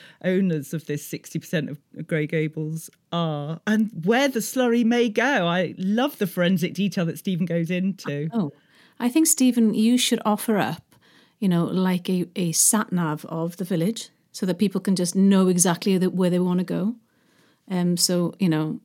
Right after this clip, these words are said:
Speaker 2: I'd be, I'd be up for that. I know in the, um, in the corridors of the B B C, there is a map of the village. There is a map of where everybody lives and things. So it's, yeah, it, it's actually really important to keep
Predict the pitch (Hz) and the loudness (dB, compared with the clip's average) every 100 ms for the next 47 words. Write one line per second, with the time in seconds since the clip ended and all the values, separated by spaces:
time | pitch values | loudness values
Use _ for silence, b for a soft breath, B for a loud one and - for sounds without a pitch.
0 | _ _ 185 220 226 151 - 180 220 - | _ _ 0 0 2 -2 0 -4 -4 -4
1 | 143 - - - - 214 247 285 269 233 | -4 -8 -12 -12 -2 4 6 6 4 4
2 | 233 220 214 214 208 208 B B B B | 6 6 6 6 4 2 B B B B
3 | B B B _ 208 208 196 - 196 190 | B B B _ 2 2 2 2 2 2
4 | 175 170 170 160 160 165 185 208 202 208 | 0 0 -2 0 0 0 2 2 4 2
5 | 208 220 - 180 180 180 175 160 202 226 | 2 -4 -4 -4 -2 -2 0 0 0 -2
6 | - 180 175 175 175 175 170 - 160 160 | -4 -2 0 0 0 0 -4 -4 -2 -2
7 | 160 - - _ _ _ _ _ - 185 | -4 -10 -16 _ _ _ _ _ -8 -2
8 | 180 165 170 170 170 165 165 170 - 147 | 2 2 0 0 0 2 0 -2 -6 -4
9 | 139 139 147 160 156 - - 175 156 147 | -2 -2 -2 -2 -2 -2 -2 -2 -4 -4
10 | 175 - 254 359 - 339 269 233 220 220 | -8 -2 0 0 0 2 4 4 2 2
11 | 135 190 214 - - 196 - | 0 0 -2 -4 -4 -4 -6